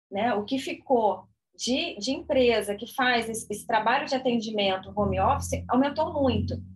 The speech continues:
Então, a gente consegue atender, né, a-, é, aten-, fazer atendimento ao cliente de diversas empresas de casa. E aí eu consigo trabalhar em mais de uma empresa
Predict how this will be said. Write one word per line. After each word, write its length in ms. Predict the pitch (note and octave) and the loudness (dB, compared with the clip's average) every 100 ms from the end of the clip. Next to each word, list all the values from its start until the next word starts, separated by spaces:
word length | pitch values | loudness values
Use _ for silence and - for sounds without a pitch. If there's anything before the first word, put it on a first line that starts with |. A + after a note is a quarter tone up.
| - - - | -20 -20 -12
Então, 120 | - C#4 | 2 2
a 60 | |
gente 240 | F#4 F#4+ - | 4 -2 -2
consegue 480 | E4 - C4+ A#3+ A#3 | -2 0 0 2 0
atender, 600 | B3 A#3 G#3 G3 F3+ G#3 | -2 -6 0 0 0 0
né, 240 | A3 A3+ - | 0 0 0
a-, 200 | G#3 G#3 | -2 0
é, 180 | G#3 F#3+ | 0 2
aten-, 280 | - - A3 - | 0 -4 -4 -2
fazer 220 | G#3+ C4 | 2 2
atendimento 540 | C#4+ C#4 B3+ A3+ A3 | 2 -2 -2 -2 -4
ao 100 | G#3+ | -8
cliente 440 | - G3 G3 G3 - | -6 -2 0 -2 -14
de 80 | - | -8
diversas 520 | G3+ G#3 C4 C#4 B3 | 0 2 2 -2 -6
empresas 680 | G#3 A3+ C#4+ D4 G3 - _ _ | -6 0 2 0 -4 -16 _ _
de 120 | - | -6
casa. 500 | F#4+ - G#3 G3 F3+ - _ _ _ | -2 0 0 0 -6 -8 _ _ _
E 80 | C4 | 4
aí 80 | C4 | 6
eu 120 | E4 | 4
consigo 380 | F4 F4 D#4+ D4+ | 0 -2 -4 -4
trabalhar 600 | C#4+ B3+ A3 B3+ D#4+ - - | -2 0 2 2 2 0 -4
em 100 | D#4+ | -4
mais 360 | D4 D#4 F#4 | -2 0 -2
de 60 | E4+ | -2
uma 120 | C#4+ | 0
empresa 520 | B3+ A#3+ G#3 F#3+ F3+ | 0 2 2 0 -4